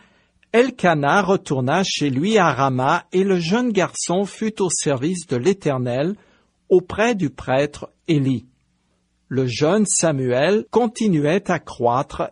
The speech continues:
et il gagnait de plus en plus la faveur de Dieu et celle des hommes. Versets onze et vingt-six. Il y a dû y avoir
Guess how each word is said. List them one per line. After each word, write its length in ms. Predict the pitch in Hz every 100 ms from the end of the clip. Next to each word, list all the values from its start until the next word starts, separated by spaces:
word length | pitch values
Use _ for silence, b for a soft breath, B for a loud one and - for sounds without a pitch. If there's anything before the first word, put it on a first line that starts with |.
| _ 190
et 80 |
il 220 | 190 165 135
gagnait 440 | 151 165 185 226
de 140 | 151
plus 320 | - - 214 160
en 120 | 127
plus 440 | - 170 208 -
la 100 | 127
faveur 480 | - 143 123 151 151
de 180 | 131 131
Dieu 440 | 110 131 160 208 - _ _ _
et 140 | - 120
celle 360 | - 220 220
des 320 | 139 127 110 131
hommes. 340 | 123 104 - _ -
Versets 440 | 139 120 - - -
onze 400 | 156 160 180 156 - _
et 120 | 180 156
vingt-six. 680 | 127 101 - - - - _ _ _ _ _
Il 120 | - 190
y 60 |
a 20 |
dû 160 | 226 247
y 80 | 185
avoir 560 | 139 170 202 208 202